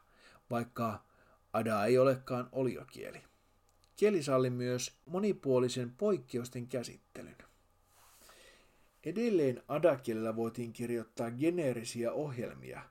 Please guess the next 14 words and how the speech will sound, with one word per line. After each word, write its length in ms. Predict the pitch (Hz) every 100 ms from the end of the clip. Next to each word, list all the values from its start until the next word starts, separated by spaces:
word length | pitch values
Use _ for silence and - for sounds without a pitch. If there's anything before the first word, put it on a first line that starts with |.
| _ - - - -
esimerkiksi 800 | 131 131 147 139 131 131 -
kirjoittaa 520 | - 135 123 - 135 147
lajittelualgoritmi 1200 | 180 180 131 120 117 135 139 131 120 110 110 151
etukäteen 640 | 147 151 131 123 - 123
määrittelemättömälle 1600 | 147 170 156 139 131 127 123 120 123 123 117 117 113 117 135 131 - -
tietotyypille. 880 | 131 120 107 104 101 95 92 98 131 _ _ _ _ _ _ _ _ -
Lopulta 580 | 139 170 - 226 - -
ada 260 | - 170 143
salli 320 | 131 120 117
niin 180 | 123 120
sanottuja 460 | 117 107 - 113
tehtävien 720 | 107 165 156 - 104 107 104
rinnakkaisen 680 | 110 143 127 - - 113 131
suorittamisen. 800 | 131 175 - - - - -